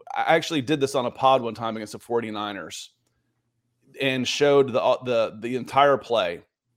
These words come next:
It was, uh, they, they got stuffed on first down, and then on second down, it's second and five from the five, second goal from the five.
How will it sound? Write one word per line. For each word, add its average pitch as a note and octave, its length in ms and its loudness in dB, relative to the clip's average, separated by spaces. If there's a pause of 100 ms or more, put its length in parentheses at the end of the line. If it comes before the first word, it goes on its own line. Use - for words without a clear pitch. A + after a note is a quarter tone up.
(400)
It A#2 60 -2
was, A2+ 280 -6
uh, A2+ 380 4
they, A2+ 220 -4
they B2+ 120 -2
got C3+ 160 0
stuffed E3 340 2
on C#3 140 0
first C3 320 0
down, B2+ 180 -2
and B2 80 -6
then B2 60 -4
on A#2+ 80 -8
second E3+ 340 -2
down, B2 300 0
it's - 160 -12
second - 280 -2
and B2 100 -12
five B2+ 420 4
from A2+ 460 -6 (120)
the A#2+ 120 -10
five, G2+ 580 0
second B2 340 -6
goal B2 140 -2
from A#2+ 160 -8
the A2 60 -8
five. G2+ 380 0